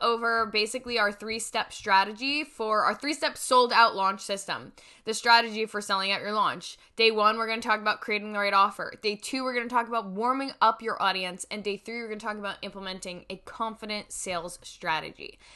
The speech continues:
So join us starting June fifteenth. It goes the fifteenth, sixteenth, and seventeenth. Uh, once you sign up, you'll be put in the Facebook group where the challenge will take place, and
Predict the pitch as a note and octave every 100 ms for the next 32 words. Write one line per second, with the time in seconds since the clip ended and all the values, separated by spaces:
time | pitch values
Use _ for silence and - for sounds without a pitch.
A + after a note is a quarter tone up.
0 | - - B3+ A3+ C4 C#4 E4 E4 - C#4
1 | B3+ B3+ B3+ B3+ G#3+ A#3 A#3+ C4+ - C4+
2 | C4 C4 A#3+ G#3+ G#3+ G3+ G3 - A3+ -
3 | B3 A#3 - A3+ - B3 A#3+ - G3 -
4 | C4+ D4 C#4+ D4+ D4+ C#4+ - - - _
5 | - A3 G#3+ A3+ A#3 B3 - A#3 - A3
6 | C4+ C4 A3+ G#3 G#3 - G#3 G3+ G3 -
7 | C#4+ - D4 D#4 D4 A3+ G#3+ G3 G3+ G3
8 | G3 F#3 - E3+ - D4+ D#4+ D#4+ - A#3
9 | A3+